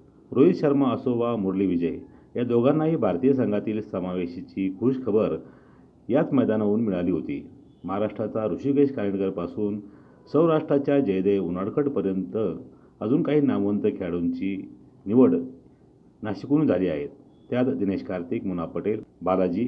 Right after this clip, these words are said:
आकाश चोप्रा, कुलदीप यादव, निलेश कुलकर्णी, पार्थिव पटेल, अभिनव मुकुंद, उमेश यादव, इरफान पठाण, एस श्रीराम, सुरेश रैना, अजित आगरकर, केदार जाधव यांनी रणजी लढतीमध्ये केलेल्या उत्कृष्ट प्रदर्शनाच्या जोरावर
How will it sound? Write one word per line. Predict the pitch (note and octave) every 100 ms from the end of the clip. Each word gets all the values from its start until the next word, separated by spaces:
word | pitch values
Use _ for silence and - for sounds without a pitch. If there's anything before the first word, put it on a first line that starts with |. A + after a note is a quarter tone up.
| -
आकाश | E2 F2+ -
चोप्रा, | G2 F2 - A#2+ - - - -
कुलदीप | A#2+ E3+
यादव, | D3+ C#3+ C#3
निलेश | B2+ F#2 F2
कुलकर्णी, | - F#2+ G2 G2 G#2 G#2 - F2+
पार्थिव | E2+ - E2+
पटेल, | E2+ F#2 F#2 -
अभिनव | E2 D#2+ E2
मुकुंद, | E2 D#2+ F2+ G2 G2 - E2+
उमेश | D#2+ E2 D#2 - - -
यादव, | E2 F#2+ G#2 - - - - -
इरफान | B2 D3 E3
पठाण, | D3+ D3 C#3+ C#3+ C3
एस | F2+ E2+ -
श्रीराम, | E2+ F#2+ A2 A2
सुरेश | - E2+ D2+
रैना, | E2+ F2 G2 G2 -
अजित | E2+ E2+
आगरकर, | D#2+ E2+ F#2+ G#2 D2+ D2 - - - - - - _ _ - - - G#2+
केदार | A2 E3
जाधव | C3+ B2 A2 F2 - - - _ _ _ -
यांनी | A#2 D3+ F3
रणजी | B2+ A2 D#3 D#3+
लढतीमध्ये | C#3+ B2+ B2+ A#2 A#2+
केलेल्या | A#2 G#2 G2+ G#2
उत्कृष्ट | F#2+ F#2 C#3+ D3
प्रदर्शनाच्या | C#3+ B2 G2+ F#2+ F#2+ E2+ F2+
जोरावर | F2 F2+ G2 F#2+ C#2+